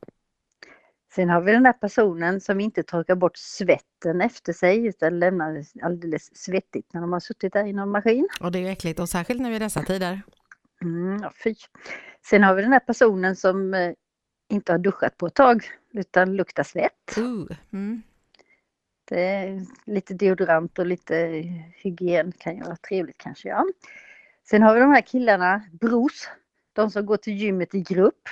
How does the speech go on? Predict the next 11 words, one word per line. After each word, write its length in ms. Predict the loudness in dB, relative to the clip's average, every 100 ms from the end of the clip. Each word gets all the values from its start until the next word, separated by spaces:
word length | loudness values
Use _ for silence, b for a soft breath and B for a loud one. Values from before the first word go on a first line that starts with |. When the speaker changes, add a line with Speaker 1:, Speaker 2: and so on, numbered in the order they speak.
| -10
Speaker 1:
och 120 | 0
tror 260 | 4 4 2
att 100 | -2
de 140 | -2
är 40 | 0
häftiga. 600 | -4 -6 _ 4 4 2 b b b
De 200 | -6 -4
dricker 360 | -2 -4 -4 -4
sina 320 | 0 4 4 b b _ 4
pre-workout 1040 | 6 6 2 4 4 6 4 4 0 -12 -16
shake 540 | -4 0 0 -2 -10